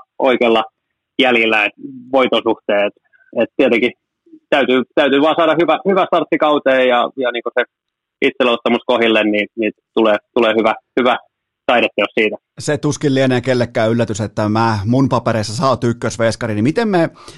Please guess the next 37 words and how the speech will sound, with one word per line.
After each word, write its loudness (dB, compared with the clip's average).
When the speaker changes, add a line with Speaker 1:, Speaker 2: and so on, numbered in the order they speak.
Speaker 2:
miten -2
me -2
kaivetaan -2
toi -2
tollanen, 0
äh, -2
suurin -2
piirtein -4
kahden -2
piste -4
kahden -2
G -4
A -4
A, -2
sellainen -2
ana 0
siellä -4
on 0
olemassa, 0
mä -2
tiedän, -2
että -4
se -2
on -2
siellä, -2
niin -2
suurin -4
piirtein -2
tollainen -2
kaksi -2
piste -6
kaksi -2
pitäisi -4
pystyä, -4
äh, -4
tuottamaan -2
G -6